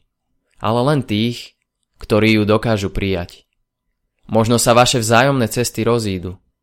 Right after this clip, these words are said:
ale vždy len do času. Ona sa vždy vráti. Jej úprimnosť je odzbrojujúca.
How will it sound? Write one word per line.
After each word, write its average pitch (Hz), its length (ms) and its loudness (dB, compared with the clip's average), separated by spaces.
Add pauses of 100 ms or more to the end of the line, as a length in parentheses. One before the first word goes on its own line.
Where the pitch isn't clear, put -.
(400)
ale 117 240 0
vždy 120 240 0
len 131 100 2
do 104 140 -2
času. 95 400 -8 (800)
Ona 117 160 0
sa 127 160 -2
vždy 117 240 -4
vráti. 101 640 -4 (480)
Jej 107 160 0
úprimnosť 131 500 0
je 104 140 0
odzbrojujúca. 95 960 -2